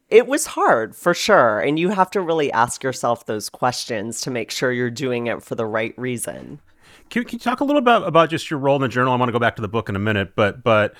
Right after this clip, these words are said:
Speaker 2: so your, your co-author, Catherine Sayer,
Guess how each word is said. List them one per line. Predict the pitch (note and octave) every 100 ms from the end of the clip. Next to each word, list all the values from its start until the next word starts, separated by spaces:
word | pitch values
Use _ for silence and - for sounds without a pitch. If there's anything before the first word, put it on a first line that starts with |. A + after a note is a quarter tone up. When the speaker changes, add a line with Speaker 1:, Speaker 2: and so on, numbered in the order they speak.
| - _
Speaker 2:
so | -
your, | C3 C#3 D#3+
your | C#3+ C3+
co-author, | - F3 C#3+ C#3 C3 C3 B2+
Catherine | - G#2+ G2 G2+
Sayer, | - E3+ D3+